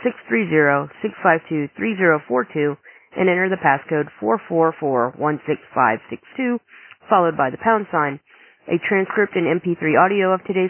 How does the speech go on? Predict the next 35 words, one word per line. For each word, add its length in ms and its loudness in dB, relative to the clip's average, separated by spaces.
call 200 0
will 100 0
be 200 -2
available 540 0
on 220 -2
IndyCar's 580 0
media 340 2
website 520 0
at 180 0
media 420 2
dot 220 0
indycar 460 -2
dot 260 0
com. 300 0
Uh, 240 2
the 140 0
site 180 2
is 100 -2
open 220 -4
to 80 -2
registered 440 -2
users, 400 -2
so 60 0
you 160 -2
may 160 0
have 200 2
to 80 -8
register 500 0
on 160 -2
the 120 -6
front 200 -2
page 240 -2
of 80 -6
the 120 -6
site. 160 0